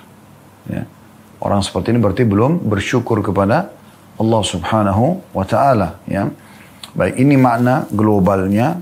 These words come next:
daripada hadis ini. Bisa kita ambil pelajarannya. Yang pertama adalah bagaimana Islam memandang kekayaan itu bukan dari melimpahnya harta, tapi justru besarnya jiwa dan syukurnya seseorang itu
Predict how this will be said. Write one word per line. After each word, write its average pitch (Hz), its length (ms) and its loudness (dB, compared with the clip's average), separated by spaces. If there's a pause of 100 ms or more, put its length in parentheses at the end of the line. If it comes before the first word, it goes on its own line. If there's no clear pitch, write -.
(120)
daripada 92 400 0
hadis 92 240 -4
ini. 82 160 -4
Bisa 143 240 -2
kita 165 240 0
ambil 143 160 0
pelajarannya. 101 720 0
Yang 123 240 0
pertama 143 400 2
adalah 107 400 -2 (480)
bagaimana 165 720 2 (720)
Islam 151 560 2
memandang 107 720 2
kekayaan 113 560 2
itu 117 240 0
bukan 110 400 2
dari 98 160 2
melimpahnya 90 560 0
harta, - 400 -8 (160)
tapi 90 240 -4
justru 160 480 -2 (960)
besarnya 151 640 0
jiwa 117 400 2
dan 101 240 2
syukurnya 131 800 0
seseorang 92 640 -2
itu 87 160 -4